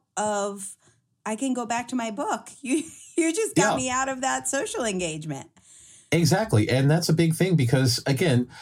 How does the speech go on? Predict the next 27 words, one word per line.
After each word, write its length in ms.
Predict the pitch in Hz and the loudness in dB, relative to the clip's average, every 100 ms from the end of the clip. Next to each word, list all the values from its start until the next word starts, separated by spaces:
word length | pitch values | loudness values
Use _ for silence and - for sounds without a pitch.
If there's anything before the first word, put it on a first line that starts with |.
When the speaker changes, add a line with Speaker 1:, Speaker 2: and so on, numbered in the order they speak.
| - - - | -18 -16 2
Speaker 2:
neurotypical 600 | 143 175 170 170 160 151 | 6 6 4 2 2 2
people 300 | - 139 139 | 2 2 0
don't, 680 | 107 117 127 165 165 - - _ _ _ _ _ 120 | 2 4 4 4 0 -8 -8 _ _ _ _ _ 0
don't 240 | 139 196 220 | 2 2 2
seem 300 | - 202 175 | 0 0 0
to 140 | 175 | 2
understand, 720 | 151 151 - - 147 147 151 - - - - | 4 4 2 2 4 4 2 0 -18 -6 -2
"Ah, 160 | 160 | 2
yes, 400 | 151 151 113 - | 2 4 4 2
this 240 | 131 156 135 | 4 4 6
is 140 | 117 | 8
not 240 | 123 117 | 8 6
the 80 | 120 | 4
way 200 | 110 110 | 4 4
that 160 | 107 98 | 4 4
I 140 | 92 | 2
interact 420 | 92 90 101 165 | 2 2 2 2
with 120 | 120 - | 2 4
people," 280 | 101 95 | 2 2
but 140 | 87 120 | 2 4
they 140 | 165 | 4
do 200 | 165 202 | 4 2
understand 460 | 156 139 131 131 117 | 2 2 2 4 4
I 60 | |
got 160 | 107 98 | 4 4
the 80 | 104 | 2
poops. 480 | - 80 - - | 2 0 -2 -6